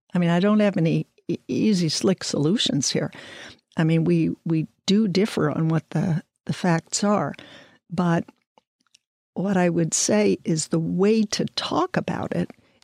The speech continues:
is through acknowledging deep stories and through crossing the empathy bridge,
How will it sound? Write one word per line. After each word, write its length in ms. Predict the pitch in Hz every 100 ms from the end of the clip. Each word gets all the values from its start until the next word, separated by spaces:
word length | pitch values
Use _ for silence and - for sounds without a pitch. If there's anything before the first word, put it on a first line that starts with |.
| _
is 500 | 185 - - - - - - _ _
through 400 | - 202 220 202
acknowledging 720 | 175 160 165 180 208 175 160
deep 220 | 151 139 -
stories 640 | - 131 160 208 - - _ _
and 540 | 170 156 156 160 147 - _
through 340 | - 156 170 -
crossing 440 | - 147 - 156
the 80 | 147
empathy 300 | 139 - -
bridge, 360 | 127 - 180